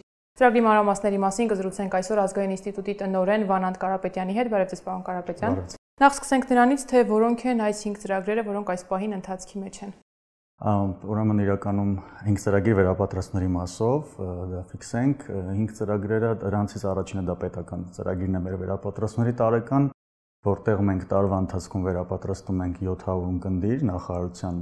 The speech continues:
Speaker 2: աշխատողներ, ինչպես նաև խնամատարի որդեգրել ցանկացող ծնողների վերապատրաստները նրա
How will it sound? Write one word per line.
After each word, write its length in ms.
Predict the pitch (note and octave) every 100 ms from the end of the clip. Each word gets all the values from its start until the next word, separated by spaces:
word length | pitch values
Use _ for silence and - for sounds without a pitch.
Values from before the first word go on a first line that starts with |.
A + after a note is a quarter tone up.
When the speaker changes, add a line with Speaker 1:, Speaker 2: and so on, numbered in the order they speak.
| F2+ F#2
Speaker 2:
աշխատողներ, 680 | - - - F2+ G2+ A2 F2
ինչպես 260 | - F2+
նաև 200 | F2+ F2+ -
խնամատարի 480 | F2 F2 F2 F#2 F2+
որդեգրել 400 | F2+ - F2+ F2+ F2
ցանկացող 500 | F2+ F2 F2+ - F#2+ -
ծնողների 420 | F#2 F#2 F#2+ G2+
վերապատրաստները 720 | G#2+ G#2+ G#2+ G#2+ G#2+ A#2+ A#2
նրա 140 | A2+